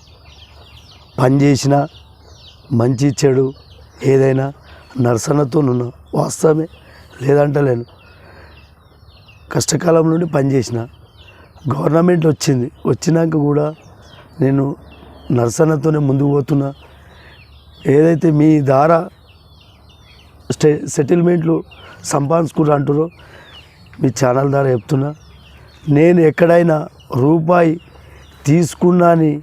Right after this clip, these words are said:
నిరూపిస్తే దేనికైనా సిద్ధం. నరసన్న పేరు ఏనాడు నేను చెడగొట్టా,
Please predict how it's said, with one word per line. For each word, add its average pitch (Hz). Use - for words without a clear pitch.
నిరూపిస్తే 143
దేనికైనా 139
సిద్ధం. 143
నరసన్న 127
పేరు 156
ఏనాడు 147
నేను 127
చెడగొట్టా, 147